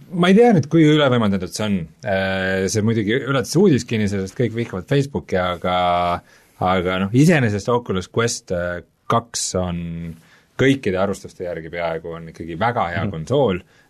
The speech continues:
Speaker 1: äh, mis, äh, kolmesaja euro eest sa saad põhimõtteliselt siis väga hea nagu eraldi V R peaseadme, millele ei pea midagi külge ühendama, pluss sa saad seda kasutada ka arvuti peaseadmena. Mhm. Küll aga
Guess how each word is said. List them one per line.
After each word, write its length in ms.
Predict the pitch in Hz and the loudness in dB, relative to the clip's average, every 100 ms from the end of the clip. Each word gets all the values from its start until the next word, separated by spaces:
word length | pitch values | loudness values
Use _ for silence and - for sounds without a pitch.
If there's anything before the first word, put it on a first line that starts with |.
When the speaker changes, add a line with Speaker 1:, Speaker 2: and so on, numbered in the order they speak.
| - | -6
Speaker 1:
äh, 380 | 87 85 85 82 | -2 -2 -4 -6
mis, 400 | 85 - - 95 | -6 -6 -6 -2
äh, 280 | 82 82 82 | 0 0 0
kolmesaja 480 | 104 98 87 85 90 | 0 0 -2 -6 -2
euro 180 | 98 87 | -2 -2
eest 160 | 82 | -6
sa 80 | - | -12
saad 120 | 76 - | -18 -12
põhimõtteliselt 320 | 82 78 - - | -10 -10 -14 -14
siis 60 | 82 | -6
väga 220 | 87 82 | -4 -4
hea 180 | 80 80 | -6 -10
nagu 320 | 78 76 80 - - - _ - | -10 -10 -10 -10 -18 -20 _ -2
eraldi 720 | 156 190 147 110 104 101 98 - - | 2 4 4 4 4 2 0 -6 -4
V 160 | 107 131 131 110 | 2 4 6 6
R 80 | 107 | 4
peaseadme, 840 | 107 113 104 110 101 95 98 98 98 | 2 0 0 0 -2 0 -2 -2 -4
millele 600 | 104 107 98 95 92 92 | -6 -4 -2 0 0 0
ei 80 | |
pea 160 | 92 95 | 0 0
midagi 320 | 95 95 87 | 0 -2 -2
külge 280 | 80 160 117 | 0 2 4
ühendama, 480 | 107 101 92 92 92 _ _ - | 2 0 0 -2 -4 _ _ 0
pluss 340 | 120 127 123 | 4 4 2
sa 40 | 92 | -2
saad 160 | 92 - | -4 -4
seda 140 | 95 | -4
kasutada 360 | 90 82 95 82 | -4 -6 -6 0
ka 80 | 90 | 2
arvuti 300 | 101 87 82 | 2 -2 -6
peaseadmena. 640 | 85 85 101 76 76 76 | -4 -2 -2 -4 -8 -14
Mhm. 580 | _ - - - _ - | _ -20 -20 -20 _ 2
Küll 260 | 202 147 | 6 6
aga 260 | 87 78 78 | 4 -2 -6